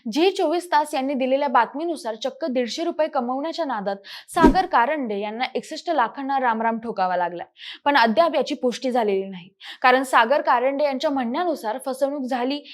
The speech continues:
हे बरोबर आहे, पण माझी नाही, तो माणूस वेगळा आहे. आता खरं काय आणि खोटं काय याचा उलगडा होईलच, पण प्रतिष्ठित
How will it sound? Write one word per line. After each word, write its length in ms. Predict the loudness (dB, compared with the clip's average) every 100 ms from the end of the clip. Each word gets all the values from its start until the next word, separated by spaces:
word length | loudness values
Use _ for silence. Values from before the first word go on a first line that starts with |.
| -2
हे 60 | 0
बरोबर 440 | 4 6 6 6
आहे, 240 | 4 0 -2
पण 160 | -2
माझी 360 | -2 -2 -4 -6
नाही, 240 | -6 -8
तो 120 | -4 -2
माणूस 380 | -2 -4 -6
वेगळा 260 | -4 -2 -2
आहे. 200 | -2 -10 _ -18 -2
आता 180 | 0 0 -2
खरं 240 | 2 6 6
काय 240 | 4 0 -4 -4
आणि 120 | -2 -2
खोटं 300 | 0 2 2
काय 240 | 4 2 4
याचा 220 | 2 2
उलगडा 380 | 0 2 2 2
होईलच, 480 | 2 2 2 -2 -4
पण 160 | -8
प्रतिष्ठित 480 | 0 0 0 -6 -6